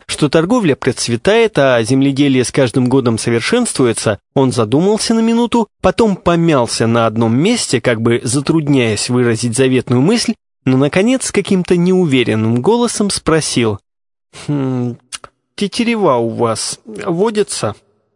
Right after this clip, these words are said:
«Точно так-с, ваше высокородие». «Я, знаете, мой почтеннейший, люблю иногда, м,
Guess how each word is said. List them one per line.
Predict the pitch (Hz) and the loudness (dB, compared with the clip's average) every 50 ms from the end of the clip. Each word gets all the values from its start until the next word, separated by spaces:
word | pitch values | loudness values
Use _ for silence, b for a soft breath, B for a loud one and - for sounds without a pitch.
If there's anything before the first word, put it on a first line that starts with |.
| _ _ _ _ _ _ _ | _ _ _ _ _ _ _
«Точно | - 113 139 190 185 - - 269 269 | -2 0 0 0 0 -2 -2 -2 0
так-с, | - - 151 190 226 - - - - - _ - | 2 2 2 2 2 -2 -4 -8 -8 -10 _ -2
ваше | 156 185 180 - - | 0 0 2 2 0
высокородие». | 170 156 - - 151 165 165 170 165 143 123 120 113 110 101 - - _ _ _ _ _ _ _ | -2 -2 -4 -2 0 0 0 2 0 0 0 0 0 -2 -2 -6 -12 _ _ _ _ _ _ _
«Я, | - 160 196 240 262 262 254 240 | -4 0 0 0 0 0 -2 -2
знаете, | 208 180 202 226 240 240 240 233 208 - 214 214 208 202 190 180 170 - - _ - | -4 -2 -2 0 0 0 -2 -2 -4 -4 -2 0 0 0 0 -2 -4 -8 -12 _ -8
мой | - 170 165 175 185 190 | -4 -2 0 2 0 0
почтеннейший, | 180 - 180 165 - - - - 202 196 185 185 180 175 165 - - 185 175 | 0 0 -2 -2 -2 -4 -4 -4 -2 -2 -2 -2 -2 -2 -2 -4 -4 -2 -2
люблю | 170 170 185 196 202 262 262 311 277 185 | -2 -2 -2 -2 -2 -2 -2 -2 -2 -4
иногда, | 120 113 120 120 123 139 135 131 127 123 117 - _ _ _ - | -4 -2 -4 -4 -2 0 0 0 0 0 -2 -6 _ _ _ -8
м, | 135 143 147 147 147 143 143 139 135 127 | -6 -4 -4 -2 -2 -2 -2 -2 -2 -4